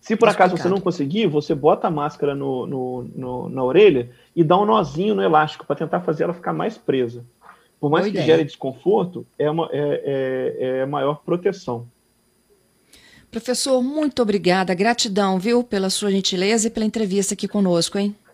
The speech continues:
Speaker 1: Eu que agradeço o convite, né? Sempre que quiserem aí tirar mais dúvidas, aí eu estou aberto aqui. E fica aí minha mensagem a, a todo mundo aí. Se protejam, protejam seus familiares, porque a gente ainda tá ainda com bastante epidemia pela frente, infelizmente.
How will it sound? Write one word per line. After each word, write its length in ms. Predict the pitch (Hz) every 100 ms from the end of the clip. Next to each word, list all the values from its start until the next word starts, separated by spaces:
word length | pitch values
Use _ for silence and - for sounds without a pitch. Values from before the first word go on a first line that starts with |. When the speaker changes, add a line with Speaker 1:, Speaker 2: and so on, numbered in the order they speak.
| _ _ _ _ _ - - - -
Speaker 1:
Eu 120 | 151
que 60 |
agradeço 480 | 190 175 147 139 160
o 20 |
convite, 600 | - 135 120 143 214 -
né? 260 | 160 156 190
Sempre 300 | 185 160 175
que 220 | 175 175 _ _ _
quiserem 460 | - 127 123 147 139
aí 80 |
tirar 260 | 147 - 131
mais 220 | 131 127
dúvidas, 360 | 139 131 127 117
aí 100 | 123
eu 20 |
estou 200 | 139 -
aberto 440 | 123 113 120 120
aqui. 360 | 147 - 196 220 - _ _
E 220 | - 165
fica 320 | 190 - 180 160
aí 60 |
minha 100 | 160
mensagem 540 | 156 147 - 156 165 156
a, 60 | 143
a 100 | -
todo 320 | 139 147 147
mundo 300 | 143 131 131
aí. 120 | 120 135
Se 140 | -
protejam, 680 | 160 156 - 165 196 190 190
protejam 460 | 180 156 151 160
seus 180 | 175 175
familiares, 600 | - 160 143 139 151 165
porque 160 | _ 151
a 40 |
gente 220 | 160 165
ainda 100 | 156
tá 380 | 151 135 143 - _ - _ _ _
ainda 300 | 123 127 147
com 340 | 147 156 156 131
bastante 600 | 143 143 - 165 185 180
epidemia 480 | 180 170 156 139 151
pela 240 | 156 151
frente, 360 | 143 135 143 -
infelizmente. 800 | 180 170 165 135 127 131 - -